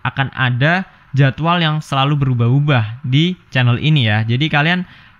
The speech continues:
harus stay tune terus di Mas Dapuk Channel ini, oke? Nah, Mas Dapuk Podcast ini bukan hanya aku sebagai hostnya, tapi akan ada satu temanku yang aku ajak menjadi, eh, apa ya istilahnya, podcaster lah istilahnya ya.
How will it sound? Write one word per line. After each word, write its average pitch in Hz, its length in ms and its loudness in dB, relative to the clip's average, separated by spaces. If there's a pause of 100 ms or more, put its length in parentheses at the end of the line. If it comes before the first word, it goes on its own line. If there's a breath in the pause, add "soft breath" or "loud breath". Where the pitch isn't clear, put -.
harus 156 240 4
stay 156 160 0
tune 160 240 2
terus 165 320 0
di 156 240 0
Mas 139 240 0
Dapuk 120 240 -2
Channel 110 240 -2
ini, 117 400 0
oke? 135 480 -4 (320 loud breath)
Nah, 143 440 0 (220 loud breath)
Mas 156 160 0
Dapuk 156 240 0
Podcast 151 400 -4
ini 185 160 -4
bukan 151 320 -2
hanya 147 400 0
aku 180 160 -8
sebagai 131 400 0
hostnya, 120 640 -2 (240 loud breath)
tapi 151 240 -2
akan 143 400 -2
ada 156 400 2
satu 175 320 -4
temanku 151 400 -2
yang 151 160 -2
aku 135 160 -4
ajak 131 260 0
menjadi, 135 540 0 (720 soft breath)
eh, 139 480 2
apa 147 160 -6
ya 104 160 -2
istilahnya, 117 640 -4 (400)
podcaster 143 480 -2
lah 107 240 -2
istilahnya 101 560 -2
ya. 110 160 0